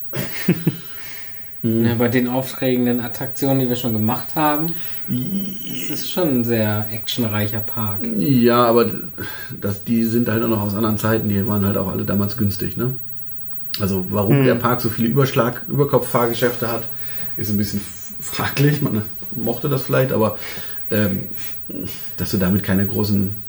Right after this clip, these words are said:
Speaker 2: nicht viel Publikum in den Park ziehst mit solchen Knall-, also mit
Speaker 3: Nee.
Speaker 2: solchen Hardcore-Dingern. Ähm,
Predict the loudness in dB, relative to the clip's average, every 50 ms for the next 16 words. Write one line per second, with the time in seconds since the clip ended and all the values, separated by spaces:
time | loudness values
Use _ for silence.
0 | -20 -20 -20 -20 -20 -16 -10 -6 -4 -2 -2 -2 0 0 0 0 0 0 0 0
1 | 0 0 0 0 0 0 0 -2 -2 -2 -2 -2 -2 -2 -6 -12 -20 -14 -6 -4
2 | -4 -4 -2 -2 -2 0 0 0 -2 -2 -2 -4 -4 -2 -2 0 2 4 4 4
3 | 4 4 4 4 2 0 -2 -8 -18 -20 -20 -8 -2 0 0 0 0 0 0 2
4 | 2 4 4 4 4 4 2 0 -2 -4 -8 -10 -10 -8 -6 -4 -4 -4 -4 -6